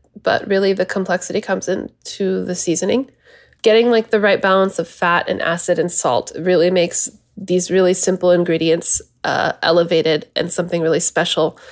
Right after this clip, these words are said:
And we're also playing with a lot of different flavors 'cause you get, like, the acid, but then you also char them at the end.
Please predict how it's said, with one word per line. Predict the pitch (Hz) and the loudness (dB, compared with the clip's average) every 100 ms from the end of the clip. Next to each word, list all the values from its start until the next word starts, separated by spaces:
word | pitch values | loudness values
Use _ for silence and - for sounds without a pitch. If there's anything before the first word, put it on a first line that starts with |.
| - - | -20 -6
And | - 202 190 | 0 0 0
we're | 190 196 | 0 2
also | 190 196 220 | 2 0 -2
playing | 226 185 190 190 | 0 2 4 2
with | 190 | 2
a | |
lot | 175 175 185 | 2 2 0
of | 180 | 0
different | 180 185 151 | -2 0 -2
flavors | 175 170 180 - | 2 2 0 -4
'cause | 180 | -6
you | 147 | -4
get, | 170 170 - | 0 -2 0
like, | 208 196 - - | -2 -2 -8 -6
the | - | -2
acid, | 165 175 - 196 202 | -2 -2 0 -2 0
but | 180 180 | -4 0
then | 175 175 | 0 2
you | 185 | 2
also | 180 180 190 | 0 -2 -4
char | 175 - 175 180 | -6 -4 0 2
them | 180 | 2
at | 160 - | -2 -2
the | - | -4
end. | 185 180 | -2 -2